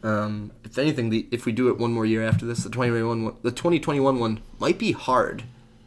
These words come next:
It's like, as far as what's announced. Uh, but a lot of great stuff.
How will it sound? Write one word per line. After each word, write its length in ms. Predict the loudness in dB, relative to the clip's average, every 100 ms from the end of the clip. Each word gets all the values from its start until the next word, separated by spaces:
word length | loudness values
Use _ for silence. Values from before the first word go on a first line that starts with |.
| -20 -20 -20 -20
It's 100 | -10
like, 160 | -8 -8 -14 -20 -20 -20 -20 -20 -16 -8
as 80 |
far 140 | -2 0
as 100 | 2
what's 200 | 0 0
announced. 580 | -2 -2 -4 -8 -14 -14 -16 -16 -18 -18 -16 -14 -12 -12 -14 -18 -20 -20 -20 -20 -20 -20 -18 -6
Uh, 240 | -2 0
but 140 | 2 4
a 40 |
lot 160 | 4 4
of 60 |
great 180 | 4 2
stuff. 460 | 2 0 -2 -4